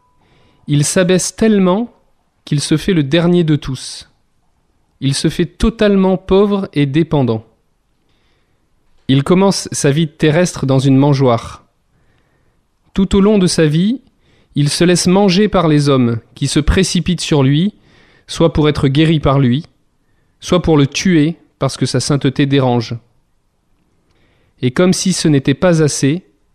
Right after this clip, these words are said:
après sa mort et sa résurrection, il choisit de s'abaisser plus bas que tout, jusqu'à la fin des temps, en se rendant présent sous l'apparence du pain et du vin. C'est un peu comme si le Seigneur nous disait : «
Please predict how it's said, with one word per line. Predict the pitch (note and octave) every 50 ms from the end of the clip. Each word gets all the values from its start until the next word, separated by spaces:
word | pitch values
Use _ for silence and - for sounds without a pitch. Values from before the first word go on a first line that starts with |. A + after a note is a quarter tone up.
| _ _ _ _ _ _ _ D3+
après | E3+ - - - G3+
sa | - - F#3+ F3+
mort | E3+ F3+ F#3+ F#3 E3
et | D3+
sa | - - D#3+
résurrection, | D3 D#3 D#3 D3 D#3 D3+ D3 C3 - - D3 C#3 E3 - _ _ _ _ _ _ _ _ _ _ _ _ _
il | - C#3 C#3+
choisit | C#3+ - - F3+ F3+ F3 G3+ G3
de | F3
s'abaisser | D#3 - - G3 F#3+ F3 F3+ E3+ - - G3 F3+
plus | - _ - - G#3+ F#3+
bas | F3+ G3 F#3
que | F#3 - E3+
tout, | D#3 D#3 - - E3+ F#3+ A3+ - _ _ _ _ _ _ _ _
jusqu'à | - C#3 E3 G3+ G3+ - - G3
la | F#3 E3+ D3+
fin | - F#3 E3+
des | E3 E3 D3+
temps, | D3+ - D#3 D3+ E3+ - _ _ _ _ _ _ _ _ _ _ -
en | C3
se | C3 - -
rendant | D#3 D3 E3 E3 E3+ D#3
présent | - - - E3+ E3 D3+ E3 F3 F3+
sous | - - D3
l'apparence | C#3 C3 - D3 C3+ D3 D#3+ D3+ C#3
du | B2+ C3 B2
pain | - - D#3+ E3 E3
et | - B2+ B2+
du | A#2+ B2 B2
vin. | A#2 A#2 A2 G#2 - _ _ _ _ _ _ _ _ _ _ _ _ _ _ _ _ _ _ _ _ _ _ _ _ _ _ _ _ _ _ _ _ _ _ _ _ _ _ _ _ _ _ _ _ _ _ _ _ _ _
C'est | _ - - D#3
un | E3
peu | D#3+ A3+ A#3
comme | - G#3+ F#3+ F3+
si | - - - G3+
le | F#3 F3
Seigneur | - - F#3 F3 F3+ G3 G3+ F#3+
nous | E3+ D#3
disait : « | D3+ D3 D#3 D3+ D3+ E3+ G3+ A3 A3+ A#3